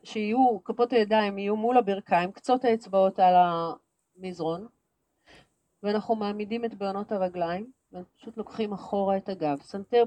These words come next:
פנימה, מצח אל הברכיים, ולאט לאט נוריד את הברכיים, נמתח את הצוואר, סנטר מעלה,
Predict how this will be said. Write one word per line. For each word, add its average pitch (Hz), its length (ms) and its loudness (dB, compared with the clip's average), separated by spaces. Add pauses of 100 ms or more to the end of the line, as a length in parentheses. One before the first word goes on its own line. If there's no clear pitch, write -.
פנימה, 240 300 -2
מצח 220 400 -2
אל 196 60 -4
הברכיים, 190 680 -2 (1120)
ולאט 202 360 0
לאט 196 240 0
נוריד 196 300 -4
את 214 140 -6
הברכיים, 196 600 -2
נמתח 196 460 -4
את - 100 -14
הצוואר, 185 460 0
סנטר 185 480 -8
מעלה, 196 380 -2